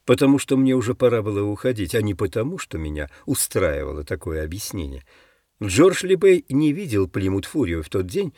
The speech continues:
когда Эрни закричал, чтобы мы вернулись, а я видел.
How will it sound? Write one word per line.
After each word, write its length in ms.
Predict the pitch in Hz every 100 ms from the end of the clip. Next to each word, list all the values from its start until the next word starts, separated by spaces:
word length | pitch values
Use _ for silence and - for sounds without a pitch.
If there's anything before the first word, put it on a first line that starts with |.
| - - _
когда 380 | 117 113 117 117
Эрни 480 | 165 180 113 82 -
закричал, 680 | 117 95 117 120 117 - 156
чтобы 320 | - 113 87
мы 120 | 87 95
вернулись, 640 | 104 127 156 76 64 - _ _ _
а 120 | 107
я 220 | 82 73
видел. 440 | 71 92 78 67